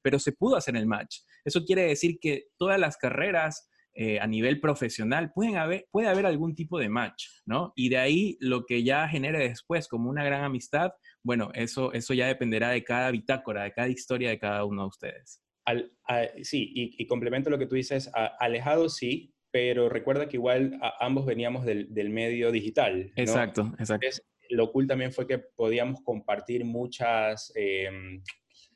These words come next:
Speaker 2: ¿cómo te lo puedo decir? Muchas creencias, eh, muchos principios que en la industria digital se manejaban y eso también fue muy interesante.
Speaker 1: Exactamente.
Speaker 2: Ajá.
Speaker 1: Bueno,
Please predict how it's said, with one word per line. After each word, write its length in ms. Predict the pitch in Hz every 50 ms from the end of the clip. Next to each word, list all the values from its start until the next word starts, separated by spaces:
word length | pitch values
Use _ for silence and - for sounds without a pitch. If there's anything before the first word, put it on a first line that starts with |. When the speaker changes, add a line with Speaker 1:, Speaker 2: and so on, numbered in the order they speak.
| _ _ _ _ _
Speaker 2:
¿cómo 220 | - 113 110 117
te 80 | 107 113
lo 80 | 110
puedo 160 | 104 113 113 113
decir? 240 | 113 127 131 123
Muchas 260 | 120 123 127 147 147 139
creencias, 760 | 135 120 113 117 123 131 135 143 135 135 135 143 139 - -
eh, 760 | 120 110 107 104 104 101 104 104 101 101 101 101 104 - - -
muchos 360 | 127 123 123 135 135 156 139
principios 600 | 139 143 120 120 113 131 135 135 143 143 139 139
que 240 | - - 113 113 - -
en 160 | 117 113 113
la 80 | 110
industria 460 | 113 110 113 127 131 131 - 135 127 123
digital 360 | 123 117 110 101 - 113 117
se 120 | - -
manejaban 480 | 120 113 107 110 131 131 135 127 113 110
y 20 |
eso 160 | 110 107 117
también 220 | 107 107 107 107 107
fue 120 | - 107
muy 160 | 101 104 104
interesante. 600 | 104 101 101 92 90 87 - 82 82 - - - _ _ _ -
Speaker 1:
Exactamente. 680 | - 208 - 110 196 - 208 196 - - - - - _ _ _ - - - - - - - -
Speaker 2:
Ajá. 60 | 151
Speaker 1:
Bueno, 360 | 180 175 147 123 107 -